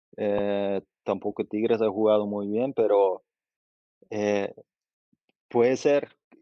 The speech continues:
algo completamente diferente, eh, diferente, ¿no? Puede ser que ahora los Tigres, pues, van a jugar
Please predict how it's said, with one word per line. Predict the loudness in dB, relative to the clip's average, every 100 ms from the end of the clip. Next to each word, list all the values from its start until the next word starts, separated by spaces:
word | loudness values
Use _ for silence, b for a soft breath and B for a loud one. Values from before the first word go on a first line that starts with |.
| _ -6
algo | -4 -2 -2
completamente | -4 -4 -4 -4 -6 -8 -8
diferente, | -8 -8 -10 -8 -10 -14 -10
eh, | -8
diferente, | -8 -4 -2 -4 -4 -10
¿no? | -10 -8
Puede | -4 -4
ser | -2 -4
que | 0 2
ahora | 4 4 0
los | -2 -4 _
Tigres, | -6 -4 -2 -4 -6 _ _ _ _ _ -4
pues, | 0 0 -2 -4 -4
van | -2 0
a | 0 0 0 -4
jugar | -6 -4 -4 -4